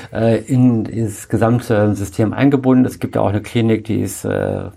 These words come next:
oben im Norden, die hat, ist nur für junge Erwachsene da. Das heißt also eigentlich ab siebzehn Jahre bis, äh, dreiundzwanzig Jahre alt.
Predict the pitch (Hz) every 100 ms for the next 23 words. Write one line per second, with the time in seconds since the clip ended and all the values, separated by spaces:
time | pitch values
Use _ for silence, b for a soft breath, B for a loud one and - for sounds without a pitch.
0 | - 104 101 98 110 120 139 139 135 B
1 | B B - 104 113 - - 151 156 135
2 | 123 123 - 127 113 110 107 104 104 107
3 | 101 98 98 92 95 95 - - - 127
4 | - 107 104 113 120 101 104 - 104 101
5 | 98 107 147 143 127 127 120 113 110 104
6 | 113